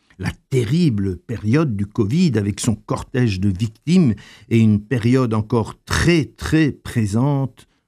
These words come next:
dans nos souvenirs. Le premier confinement avait débuté le dix-sept mars deux mille vingt.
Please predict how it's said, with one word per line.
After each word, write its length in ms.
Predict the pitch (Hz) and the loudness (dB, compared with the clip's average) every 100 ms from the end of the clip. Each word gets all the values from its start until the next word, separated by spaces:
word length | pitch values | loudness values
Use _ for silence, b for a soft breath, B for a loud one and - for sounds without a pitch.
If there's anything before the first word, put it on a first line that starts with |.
| _ | _
dans 160 | - 120 | 0 4
nos 140 | 139 | 4
souvenirs. 680 | 139 - 95 95 87 - _ _ _ b b b - | 2 -2 -4 -4 -4 -10 _ _ _ b b b 0
Le 180 | 120 | 0
premier 460 | 113 - 196 214 226 | 0 0 2 2 0
confinement 840 | - 185 165 - 135 135 156 202 - | -2 -2 -2 -2 0 2 0 -2 -4
avait 240 | 120 135 | -2 0
débuté 840 | 143 135 135 147 - 175 185 220 247 _ _ _ _ _ - | 2 2 0 -2 -4 0 0 -2 -8 _ _ _ _ _ 2
le 160 | 120 | 2
dix-sept 520 | 120 151 180 196 180 | 4 2 2 0 0
mars 260 | 175 175 131 | 0 0 0
deux 120 | 123 | 2
mille 220 | 147 143 | 2 2
vingt. 520 | 117 110 101 92 - | 2 0 0 -4 -12